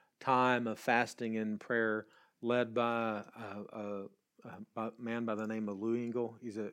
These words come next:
he's a well-known prayer leader throughout all the earth. Um, and so if,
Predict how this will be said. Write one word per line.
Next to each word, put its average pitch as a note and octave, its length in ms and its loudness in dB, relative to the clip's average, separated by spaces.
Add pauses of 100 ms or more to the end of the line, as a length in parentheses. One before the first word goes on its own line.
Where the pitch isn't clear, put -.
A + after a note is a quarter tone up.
he's A#2+ 200 -6
a A2+ 320 -8 (100)
well-known B2 800 4
prayer A2 320 2
leader A2 340 0 (540)
throughout A2 340 2
all A2 160 4
the A2 140 0
earth. G#2+ 280 -2
Um, G2+ 200 -8 (500)
and A2 100 -4
so A2 300 2
if, - 180 -4